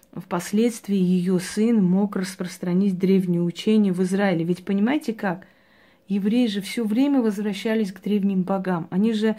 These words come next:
шумерские племена, они шумеры на самом деле. Они ушли из Междуречья, да, и Харан, вот Междуречье, и Ефрат, Тигр. И там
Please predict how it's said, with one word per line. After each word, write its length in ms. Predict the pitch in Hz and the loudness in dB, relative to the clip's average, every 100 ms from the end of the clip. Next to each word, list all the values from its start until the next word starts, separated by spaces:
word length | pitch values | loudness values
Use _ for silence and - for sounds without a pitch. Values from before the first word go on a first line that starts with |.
| - - - - - | -8 -20 -20 -20 -18
шумерские 840 | - 233 233 269 262 - - 196 | -2 4 6 6 4 -6 -4 -4
племена, 680 | 196 202 214 220 208 180 - | 0 4 6 6 4 2 0
они 200 | 175 214 | 0 0
шумеры 480 | 214 240 240 233 185 | 0 2 4 4 2
на 160 | 165 | -2
самом 340 | 160 190 185 175 | -2 0 0 0
деле. 340 | 175 170 160 - | 0 0 -2 -2
Они 180 | 190 | 0
ушли 300 | 226 214 - | 0 -2 -2
из 100 | 208 | 0
Междуречья, 720 | 202 208 185 208 208 196 - 165 | 4 2 4 2 2 0 -2 -2
да, 200 | 196 220 | 0 0
и 40 | |
Харан, 680 | 190 - 175 208 220 214 180 | -2 -4 -2 0 0 0 -2
вот 260 | 180 180 | -4 -2
Междуречье, 960 | 185 180 180 170 208 220 220 208 190 190 - - - | 0 0 -2 0 2 0 -2 -4 -4 -8 -18 -20 -8
и 60 | 180 | -2
Ефрат, 580 | 180 180 202 220 220 - | -2 -2 0 0 -2 -4
Тигр. 460 | 208 208 202 190 - - - - _ _ _ _ | -2 0 -2 -4 -8 -20 -20 -20 _ _ _ _
И 220 | 202 - - - | -4 -4 -8 -2
там 360 | 247 277 262 | 0 0 -2